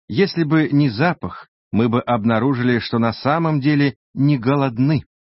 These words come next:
а когда проголодались по-настоящему,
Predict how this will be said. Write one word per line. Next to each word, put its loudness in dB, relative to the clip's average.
а -4
когда -2
проголодались -2
по-настоящему, -4